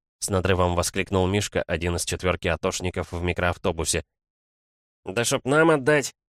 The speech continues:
громко заржал свои шутки Николай, здоровый парняга с лицом необезображенным интеллектом. В компании все звали его Миколой, так сказать, в духе времени.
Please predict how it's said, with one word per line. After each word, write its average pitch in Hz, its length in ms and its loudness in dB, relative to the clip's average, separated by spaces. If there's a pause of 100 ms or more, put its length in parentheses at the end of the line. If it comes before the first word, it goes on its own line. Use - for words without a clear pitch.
громко 98 380 2
заржал 87 360 2
свои 90 280 0
шутки 95 320 -4
Николай, 90 540 0 (240)
здоровый 85 420 2
парняга 90 480 0
с - 120 0
лицом 90 380 -2
необезображенным 82 880 -2
интеллектом. 82 580 -2 (400)
В - 60 -20
компании 127 460 2
все 117 220 0
звали 101 280 -2
его 95 280 0
Миколой, 85 580 0 (340)
так 85 140 -4
сказать, 87 380 -2
в 78 80 -12
духе 85 260 0
времени. 76 460 0